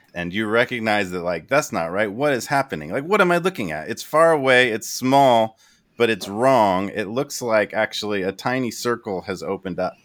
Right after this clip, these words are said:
like a tiny red circle has opened up right over the heart of, of this elf.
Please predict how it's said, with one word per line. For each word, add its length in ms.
like 160
a 60
tiny 280
red 260
circle 420
has 320
opened 260
up 220
right 240
over 440
the 260
heart 360
of, 300
of 240
this 280
elf. 340